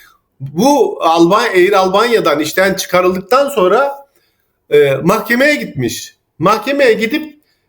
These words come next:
e, sonra uzlaşma olmuş arada. Yetmiş bin euro euro almış, e, ve, e, Sinan Dilek'le, yani mevcut yönetim Sinan Dilek'teyken Sinan Dilek'le masaya oturuyorlar. Neyse avukatlar oturuyordu belki. Bana gelen bilgiyi paylaşıyorum sizinle.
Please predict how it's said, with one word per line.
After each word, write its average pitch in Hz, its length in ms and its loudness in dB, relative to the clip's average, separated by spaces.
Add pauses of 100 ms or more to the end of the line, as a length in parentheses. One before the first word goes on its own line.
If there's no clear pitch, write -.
(120)
e, 156 480 2
sonra 233 260 2
uzlaşma 208 640 0
olmuş 135 400 0
arada. 143 260 0
Yetmiş 185 400 0
bin 160 180 0
euro 180 340 0
euro 185 180 4
almış, 143 420 0 (500)
e, 160 200 0
ve, 196 520 0
e, 165 300 0
Sinan 208 760 -2
Dilek'le, 190 580 0
yani 131 320 -2
mevcut 165 400 0 (300)
yönetim 180 400 0
Sinan 175 380 2
Dilek'teyken 202 1000 0 (340)
Sinan 233 480 0
Dilek'le 220 320 0
masaya 208 300 2
oturuyorlar. 202 560 2
Neyse 180 220 0
avukatlar 190 480 0
oturuyordu 135 460 0
belki. 135 320 0
Bana 156 200 0
gelen 156 320 2
bilgiyi 156 260 -2
paylaşıyorum 120 500 -2
sizinle. 165 500 -6